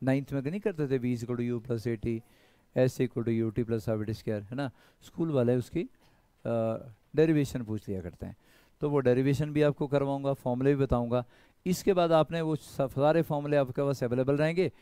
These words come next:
असाइनमेंट जो मिली है वो सारे क्वेश्चन खुद करने हैं, करने हैं। लंबा तरीका जाएगा, आधा आधा पेज भरेगा, कहीं एक जगह पेज भरेगा,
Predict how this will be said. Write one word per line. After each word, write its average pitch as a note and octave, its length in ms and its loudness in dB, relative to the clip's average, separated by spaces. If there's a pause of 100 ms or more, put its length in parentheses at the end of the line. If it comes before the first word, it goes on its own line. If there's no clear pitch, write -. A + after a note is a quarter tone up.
(180)
असाइनमेंट D3 480 0
जो C#3+ 140 0
मिली B2 180 0
है D3 60 2
वो D3 120 0
सारे A#2+ 260 -2
क्वेश्चन B2+ 320 -10
खुद - 240 -8
करने - 260 -6
हैं, G#2 100 -16 (1040)
करने D#3 280 4
हैं। D#3+ 260 2
लंबा C#3 320 6
तरीका C#3 320 4
जाएगा, C3 380 2 (800)
आधा B2+ 240 4
आधा C#3 160 6
पेज C3 260 2
भरेगा, B2 320 4
कहीं A#2 260 -2
एक A2+ 140 -6
जगह A#2 200 -4
पेज G#2+ 260 -6
भरेगा, G#2+ 300 -4